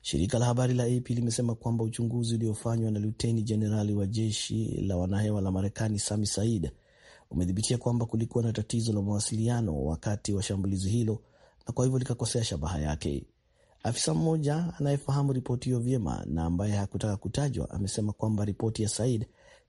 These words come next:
imesema kwamba shambulizi hilo lilitokea licha ya juhudi za kuzuia vifo vya raia.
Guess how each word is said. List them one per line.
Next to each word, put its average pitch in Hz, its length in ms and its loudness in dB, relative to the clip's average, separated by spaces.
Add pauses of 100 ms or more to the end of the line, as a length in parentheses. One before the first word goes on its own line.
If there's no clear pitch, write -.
imesema 117 420 0
kwamba 120 260 0
shambulizi 113 440 0
hilo 120 300 2
lilitokea 101 540 0
licha 104 320 0
ya 92 80 0
juhudi 92 560 0
za 76 140 -2
kuzuia 85 380 0
vifo 67 440 -2
vya 65 260 -2
raia. 62 460 -2